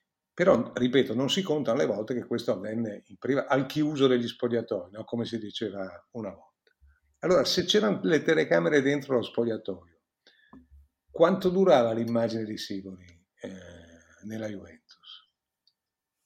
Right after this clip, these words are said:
Se-, secondo me finiva nel giro di due mesi, perché per campione che fosse, eh, insomma, non, non era,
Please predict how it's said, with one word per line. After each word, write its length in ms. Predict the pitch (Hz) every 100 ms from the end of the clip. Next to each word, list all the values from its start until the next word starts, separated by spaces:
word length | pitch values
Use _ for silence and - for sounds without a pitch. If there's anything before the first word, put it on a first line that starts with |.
| _ _
Se-, 180 | - 73 _
secondo 360 | - 104 95
me 100 | 127
finiva 320 | 139 127 117
nel 100 | 107
giro 240 | 104 98 -
di 120 | 120
due 160 | 110 95
mesi, 440 | 117 131 101 92 - - - - _ _ _ _
perché 280 | - - 113
per 160 | 120
campione 460 | - 120 - 135 123
che 120 | 139
fosse, 760 | - 110 98 - 107 110 - _
eh, 360 | - - - -
insomma, 280 | - 95 95
non, 320 | 104 113 127
non 220 | 117 117
era, 180 | 131 123